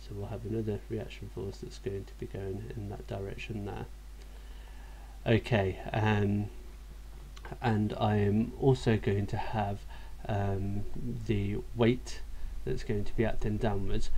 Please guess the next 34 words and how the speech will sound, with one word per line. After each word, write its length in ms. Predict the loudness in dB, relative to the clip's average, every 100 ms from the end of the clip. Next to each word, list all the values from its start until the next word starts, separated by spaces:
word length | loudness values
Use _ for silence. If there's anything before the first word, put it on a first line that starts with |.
| 8 8
and 120 | 8
that's 200 | 6 6
going 240 | 6 6 4
to 160 | 2
be 360 | 2 2 2 0 -2 -2 0
in 180 | 0
the 80 | 0
centre 640 | 0 2 4 4 2 0 0 -2 -4 -2 0
of 240 | 2 2
this 300 | 2 2 2
rod 240 | 2 2 0
here, 260 | -2 0 -2 -4 -6 -8 -8 -8 -6 -8 -8 -8 -8 -8 -6
and 120 | -6
that's 200 | -4 -6
going 220 | -4 -6
to 120 | -6 -6
be 100 | -6
going 400 | -4 -4 -4 -4 -4
vertically 800 | -4 -4 -6 -6 -4 -2 -4 -6 -12 -12 -14 -4
downwards. 580 | -2 -2 -4 -6 -8 -8 -10 -12 -12 -12 -8
So 220 | -2 2
I'll 80 | 4
label 380 | 4 4 2 2
these 280 | 0 0
up. 200 | 0 0 -4 -10
We're 160 | -8 -4
going 280 | -4 -4 -4
to 100 | -6
have, 480 | -4 -4 -2 -4 -6 -12 -14 -14 -8 -4
um, 500 | -4 -4 -4 -6 -4
our 400 | -4 -4 -4 -4 -8 -12 -14 -10
reaction 480 | -2 0 -2 -2 -2
force 340 | 0 -2 -2 -2
here, 360 | -2 0 -2